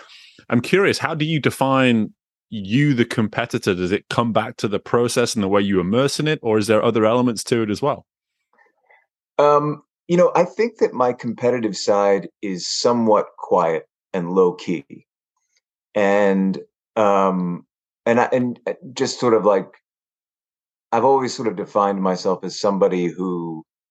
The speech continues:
Speaker 2: or I've always thought of myself as somebody who's defined success by the people around me.
Speaker 1: Hmm.
Speaker 2: And, um, and I'm very fortunate in that regard. But I did,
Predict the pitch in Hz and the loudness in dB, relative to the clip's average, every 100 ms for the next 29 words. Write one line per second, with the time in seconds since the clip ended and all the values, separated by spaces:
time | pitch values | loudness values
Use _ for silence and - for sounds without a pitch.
0 | _ 127 131 123 143 113 113 107 110 92 | _ 2 4 4 2 2 2 2 2 -2
1 | 92 - 92 - - 92 90 87 90 80 | -4 -2 -4 -4 -4 0 0 0 -4 -6
2 | - 95 104 107 104 - 95 - 101 90 | -6 -2 0 2 0 -6 -8 0 0 0
3 | - 95 87 80 98 87 85 78 76 76 | -2 0 0 -2 -8 -6 -4 -4 -2 -2
4 | 69 - - _ _ _ _ _ 135 120 | -2 -10 -20 _ _ _ _ _ -14 -12
5 | 92 95 92 90 87 85 82 - 98 87 | -4 0 2 4 2 0 -6 -2 0 2
6 | 85 80 80 76 _ _ 107 104 113 120 | 0 -2 -10 -14 _ _ -2 2 2 2
7 | - 95 - 82 - 76 - - - - | 0 -2 -4 -10 -10 -12 -12 -16 -18 -20
8 | _ _ _ _ _ _ - 123 120 - | _ _ _ _ _ _ 0 2 2 -2
9 | _ _ _ _ _ _ _ 113 113 104 | _ _ _ _ _ _ _ -2 0 -2
10 | 87 120 156 147 | -2 2 2 0